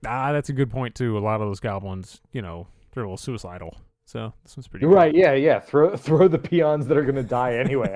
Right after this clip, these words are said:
Speaker 2: out there, and, you know.
Speaker 1: <laughs> Mm-hmm, mm-hmm. Yeah, I like it. Uh, I also, I think, might be my favorite name in the set. 'Cause just
Speaker 2: Gut.
Speaker 1: we're just gonna throw, well, you have to do the whole thing. Gut, True Soul Zealot.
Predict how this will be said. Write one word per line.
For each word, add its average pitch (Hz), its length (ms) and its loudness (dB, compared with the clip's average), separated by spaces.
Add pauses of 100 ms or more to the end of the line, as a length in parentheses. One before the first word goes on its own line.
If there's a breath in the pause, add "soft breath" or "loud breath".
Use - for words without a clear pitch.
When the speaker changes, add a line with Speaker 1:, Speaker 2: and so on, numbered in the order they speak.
Speaker 2:
out 131 140 -6
there, 120 240 -4
and, 101 240 -8
you 127 160 -8
know. 104 140 -10
Speaker 1:
<laughs> 131 160 -12
Mm-hmm, 160 280 0
mm-hmm. 170 440 -2 (120)
Yeah, 247 180 -10
I - 20 -10
like 240 260 -14
it. - 100 -14 (360 soft breath)
Uh, 180 200 -4
I 208 180 -6
also, 233 340 0
I 185 80 -4
think, 226 280 -4
might 180 380 -4
be 196 80 -6
my 180 140 -2
favorite 165 340 -6
name 147 220 -2
in 113 80 -4
the 104 40 -8
set. 92 300 -8 (380)
'Cause 113 160 -2
just 131 240 0
Speaker 2:
Gut. 135 340 0 (720 loud breath)
Speaker 1:
we're 233 160 0
just 269 160 -6
gonna 247 200 0
throw, 214 380 4
well, 214 380 2
you 277 120 -2
have 320 120 2
to 302 80 0
do 226 80 4
the 170 80 0
whole 143 180 2
thing. 120 440 -4
Gut, 135 340 0
True 151 220 -2
Soul 120 300 -4
Zealot. 95 360 -12